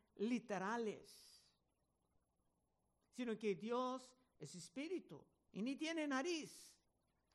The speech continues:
Pero David está dramatizando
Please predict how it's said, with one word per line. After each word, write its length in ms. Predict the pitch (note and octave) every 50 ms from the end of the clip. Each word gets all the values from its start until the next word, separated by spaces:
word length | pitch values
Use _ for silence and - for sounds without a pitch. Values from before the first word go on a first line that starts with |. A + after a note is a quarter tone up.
| _ _ _ _ _ _ _
Pero 200 | - C#4 D4+ C#4+
David 400 | C#4 C4+ C#4+ C#4+ F#4 F4+ F4+ E4+
está 420 | D#4 C#4 B3 - F4 D4+ C4+ A#3 - - - - -
dramatizando 1500 | F#3 A#3+ B3+ C4+ C#4 C#4+ C#4 C4+ C4 C4 C4 - A3+ A3 - - D4 E4+ F#4+ G4 F#4+ E4+ C#4 A3+ F3+ C3+ A2+ G#2